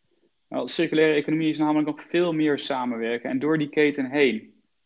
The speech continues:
En dat zullen we allemaal moeten doen. En daar moet je echt voor openstaan. En als bank gaan we dat gesprek graag aan met onze relaties om te zien waar ze zelf staan en wat wij daaraan kunnen toevoegen. En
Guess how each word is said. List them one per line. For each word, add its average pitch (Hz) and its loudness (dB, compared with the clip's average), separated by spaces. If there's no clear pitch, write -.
En 139 -6
dat 135 -6
zullen 156 -2
we 151 2
allemaal 170 4
moeten 123 -4
doen. 104 -6
En 135 -6
daar 151 0
moet 156 0
je - -6
echt 165 -4
voor 151 -4
openstaan. 135 0
En - -6
als 135 2
bank 175 2
gaan 151 0
we 143 0
dat 143 -4
gesprek 143 -8
graag 156 2
aan 156 0
met 139 -2
onze 131 -6
relaties 123 -4
om 147 -6
te 135 -8
zien 143 -6
waar 135 -2
ze 131 -6
zelf 160 -2
staan 127 -6
en 143 -16
wat 139 -6
wij 139 -2
daaraan 135 -4
kunnen 135 -8
toevoegen. 123 -6
En - -20